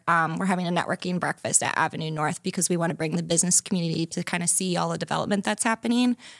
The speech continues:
An amazing project. I've seen renderings of what it's gonna look like when it's done,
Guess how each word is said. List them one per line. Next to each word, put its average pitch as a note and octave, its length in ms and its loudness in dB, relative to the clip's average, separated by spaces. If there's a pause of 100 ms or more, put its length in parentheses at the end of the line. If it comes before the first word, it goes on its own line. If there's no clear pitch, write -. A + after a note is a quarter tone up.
(320)
An A3+ 100 6
amazing F#3+ 500 4
project. F3+ 540 0
I've G3 140 -4
seen G3+ 240 4
renderings F3+ 560 0
of E3+ 80 -2
what F3 120 -2
it's F3+ 140 -4
gonna F3+ 220 -2
look F3+ 180 -2
like F3+ 240 -2
when F3+ 80 -2
it's F3 220 -2
done, F3 480 0